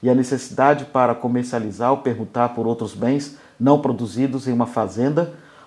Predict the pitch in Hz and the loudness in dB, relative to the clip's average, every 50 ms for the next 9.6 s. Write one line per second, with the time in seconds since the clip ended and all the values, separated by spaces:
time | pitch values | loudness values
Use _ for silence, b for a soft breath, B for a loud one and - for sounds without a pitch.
0 | B _ - 139 131 131 143 156 156 165 156 139 147 135 - - - 180 208 202 | B _ 6 6 8 8 6 6 6 4 0 -2 -6 -8 -8 -6 -4 -2 -2 0
1 | - 165 151 147 139 123 120 - - - - 147 156 175 175 - - 165 139 131 | 4 6 6 6 6 2 -2 -8 -12 -2 2 2 2 2 0 -2 -2 -2 -2 -4
2 | 123 - 139 131 131 123 120 120 - - 127 123 120 - 120 - - 110 104 95 | -4 -2 0 0 0 0 -2 -6 -2 0 2 2 2 2 -2 -2 0 0 -2 -2
3 | 87 82 87 82 82 - - - - - _ _ _ _ B B B B B B | -4 -6 -10 -12 -12 -14 -16 -20 -20 -20 _ _ _ _ B B B B B B
4 | B B B B B - 120 131 139 147 175 185 185 156 156 147 143 135 113 127 | B B B B B 6 8 8 8 8 6 4 4 4 6 6 6 4 6 8
5 | 131 147 160 143 - 104 95 - - _ _ _ _ _ - 127 117 110 104 98 | 8 8 8 8 4 0 -8 -10 -14 _ _ _ _ _ -2 0 0 2 0 0
6 | 117 117 104 95 85 - - 95 120 143 160 135 101 92 - - - _ _ - | 0 0 0 -2 -4 -6 -2 2 4 4 4 4 2 -2 -8 -14 -20 _ _ -20
7 | 92 107 113 123 123 123 - - _ _ _ _ _ b b b b b b b | -12 -6 -6 -6 -6 -6 -12 -20 _ _ _ _ _ b b b b b b b
8 | b b b b b b - 131 147 175 175 - - - 170 165 160 151 135 - | b b b b b b 2 4 4 4 4 2 0 2 6 6 8 8 6 4
9 | - - 143 143 143 143 - - 127 123 - - | 2 4 4 6 6 4 2 -4 -4 -4 -6 -8